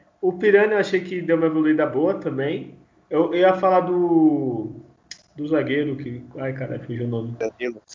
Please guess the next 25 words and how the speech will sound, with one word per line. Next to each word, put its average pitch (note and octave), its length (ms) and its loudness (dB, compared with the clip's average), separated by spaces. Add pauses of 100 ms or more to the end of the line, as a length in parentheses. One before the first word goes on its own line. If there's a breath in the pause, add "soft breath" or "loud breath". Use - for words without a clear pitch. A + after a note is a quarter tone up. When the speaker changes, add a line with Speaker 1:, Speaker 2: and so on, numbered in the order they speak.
(520)
Speaker 1:
Danilo, E3 560 6
que D3 420 -8 (440)
pro F3 140 -4
meu F3 100 -6
estéreo, D#3+ 320 2
tirando G3+ 360 4
o F3 80 0
primeiro D#3 380 0
lá, B2+ 360 0
o - 80 -12
primeiro B2+ 300 -6
lance B2 180 -2
lá A#2 100 0
que B2+ 140 -6
ele A#2 100 -10
falhou, D3+ 560 2 (400 loud breath)
depois C3+ 380 2
ele D#3 400 6
foi F#3 100 -2
tranquilo, G3 480 2
assim, A2+ 200 -4
não A#2+ 340 -8
teve B2+ 240 -2
culpa, C3 380 -2
assim, A#2 340 -8